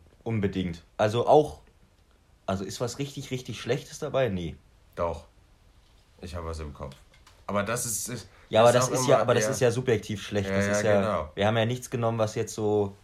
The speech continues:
Speaker 1: in der breiten, also wir haben jetzt kein Tree of Life, nein. Äh, wir haben jetzt nichts <laughs> reingenommen, was irgendwie, ja, allgemein als schlecht bekannt ist. Kein Twilight, so können wir es sagen vielleicht.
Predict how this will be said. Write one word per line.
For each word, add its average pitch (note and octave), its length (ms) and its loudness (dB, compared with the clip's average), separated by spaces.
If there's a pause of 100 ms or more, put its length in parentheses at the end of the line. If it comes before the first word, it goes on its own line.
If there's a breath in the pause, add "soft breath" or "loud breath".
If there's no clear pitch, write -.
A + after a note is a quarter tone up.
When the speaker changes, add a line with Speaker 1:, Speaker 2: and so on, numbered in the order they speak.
(140)
Speaker 1:
in G#2 80 -4
der G2+ 120 2
breiten, G2+ 480 2
also F#2+ 260 -2
wir G2+ 60 4
haben G2+ 100 0
jetzt G2+ 140 -4
kein A2 200 -2
Tree G#2 160 -4
of G2 140 -2
Life, G#2 200 0
nein. D#2+ 200 -6 (420 loud breath)
Äh, G#2+ 300 4
wir G#2 100 2
haben A2 120 0
jetzt A2+ 180 -4
nichts C3+ 220 -2
<laughs> - 0 -
reingenommen, C3+ 500 2
was A#2 200 2
irgendwie, A2 640 -4 (960 soft breath)
ja, G#2 320 6 (220)
allgemein G#2+ 540 2
als G2 180 -2
schlecht G#2 280 -4
bekannt G2+ 280 -2
ist. F2+ 140 -12
Kein G2 200 2
Twilight, F#2 460 0
so - 140 -10
können F#2 200 -8
wir D#2 40 -10
es D#2 80 -14
sagen G#1+ 240 -12
vielleicht. - 260 -20